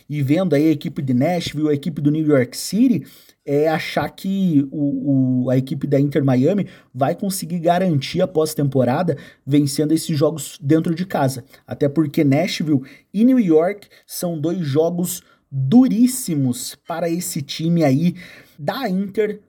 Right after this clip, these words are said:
Miami. E os jogos como visitante, com certeza, então, serão decisivos para esse caminho rumo aos playoffs. Ainda esse mês, a equipe enfrenta Atlanta no Mercedes-Benz Stadium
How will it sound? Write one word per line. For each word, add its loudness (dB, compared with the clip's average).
Miami. 2
E 2
os 2
jogos -2
como -2
visitante, -4
com 0
certeza, 0
então, 0
serão 0
decisivos -4
para -2
esse -2
caminho 2
rumo 0
aos -2
playoffs. 2
Ainda -2
esse -4
mês, -4
a -4
equipe -4
enfrenta -2
Atlanta -2
no 0
Mercedes-Benz 0
Stadium -2